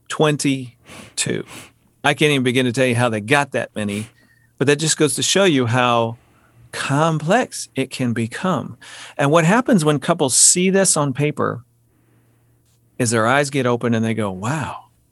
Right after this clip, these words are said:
and then you just point to one of the children and say, "Now tell me what you think it's like to be this person between these relationships and this relationship and this triangle over here and moving between homes, and what's the climate like there versus the climate like that you want to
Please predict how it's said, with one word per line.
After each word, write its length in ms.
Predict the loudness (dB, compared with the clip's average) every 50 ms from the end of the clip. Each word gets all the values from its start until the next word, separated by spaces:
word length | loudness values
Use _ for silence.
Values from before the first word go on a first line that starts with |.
| _ _ _ _ _ _ _ _ -4
and 100 | -2 0
then 100 | 2 0
you 80 | 0
just 200 | 0 -2 -6 -6 -4
point 240 | -2 -2 -2 -2
to 80 | -2 -4
one 160 | -2 0 -2
of 60 | -2
the 80 | -2 -4
children 360 | -6 -4 -4 -2 -2 -2 -4 -4
and 140 | -4 -4
say, 240 | -4 -4 -4 -4 -4
"Now 140 | -4 -6 -8
tell 200 | -6 -6 -2 -2
me 100 | 0 0
what 200 | 0 -2 -2 -4
you 80 | -4 -6
think 200 | -6 -8 -6 -6
it's 160 | -6 -8 -6
like 160 | -6 -8 -8
to 80 | -8 -8
be 140 | -8 -6 -4
this 200 | -4 -4 -6 -6
person 460 | _ -12 -12 -12 -10 -12 -12 -14 -16 _ _ _ -20 _ _
between 300 | -18 -14 -10 -8 -8 -6
these 240 | -4 -4 -4 -4 -4
relationships 760 | -4 -2 -2 -2 -4 -4 -6 -6 -6 -6 -6 -6 -8 -8 -10
and 100 | -6 -4
this 220 | -4 -2 -2 -4 -6
relationship 580 | -4 -4 -4 -4 -4 -8 -10 -8 -8 -8 -10 _
and 100 | -6 -4
this 160 | -4 -4 -4
triangle 480 | -4 -2 -2 0 0 0 -2 0 -2 -2
over 180 | -2 -2 -6
here 380 | -6 -6 -4 -4 -4 -4 -4 -8 -12 -20 -20 -20 -20 _ -8
and 120 | -4 -2
moving 280 | 0 0 0 0 0 -2
between 360 | -2 -4 -6 -4 -2 -2 0 2
homes, 420 | 2 0 0 0 0 -2 -4 -4
and 100 | -6 -6
what's 180 | -6 -4 -4 -4
the 80 | -4 -4
climate 400 | -4 -2 0 0 0 -2 -2 -4
like 220 | -4 -6 -4 -2
there 320 | -2 -2 0 0 0 -2
versus 320 | -4 -4 -6 -6 -6 -6 -8
the 60 | -8
climate 360 | -6 -6 -4 -2 -2 -2 -4
like 240 | -4 -4 -4 -4 -4
that 140 | -6 -8 -4
you 120 | -4 -4
want 180 | -2 -2 -2 -2
to 60 | -4